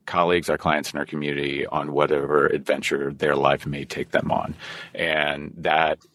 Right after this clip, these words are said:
internally means we want to bring talented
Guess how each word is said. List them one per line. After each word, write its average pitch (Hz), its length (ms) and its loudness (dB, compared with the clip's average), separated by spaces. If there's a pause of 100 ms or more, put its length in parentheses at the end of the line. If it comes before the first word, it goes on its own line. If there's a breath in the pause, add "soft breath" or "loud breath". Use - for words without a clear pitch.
internally 92 600 2
means 76 600 0 (320 soft breath)
we 90 140 6
want 87 200 4
to 87 40 0
bring 80 600 2 (400)
talented 98 640 4